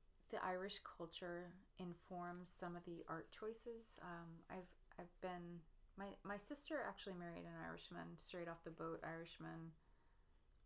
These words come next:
And so I've been immersed in Irish culture for a long, long while. Um, I live with my sister and her husband, um, in a massive, massive house, um,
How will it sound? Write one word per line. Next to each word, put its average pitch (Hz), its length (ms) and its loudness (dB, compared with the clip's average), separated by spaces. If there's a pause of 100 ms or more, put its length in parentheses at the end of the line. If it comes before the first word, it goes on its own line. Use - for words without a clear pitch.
(360)
And 170 480 0
so 180 320 0
I've 170 220 2
been 220 180 2
immersed 185 320 0
in 180 80 -2
Irish 165 320 -2
culture 165 400 -6
for 180 80 0
a 170 80 4
long, 170 480 0
long 170 240 2
while. 180 400 6 (160)
Um, 165 240 -2
I 175 160 8
live 180 160 4
with 185 100 2
my 196 140 -2
sister 185 400 -4
and 180 240 -2
her 185 160 -4
husband, 160 720 -2
um, 165 240 -4
in 170 160 -2
a 165 80 -4 (320)
massive, 196 480 4
massive 180 400 -2 (100)
house, 156 540 0 (640)
um, 165 320 -2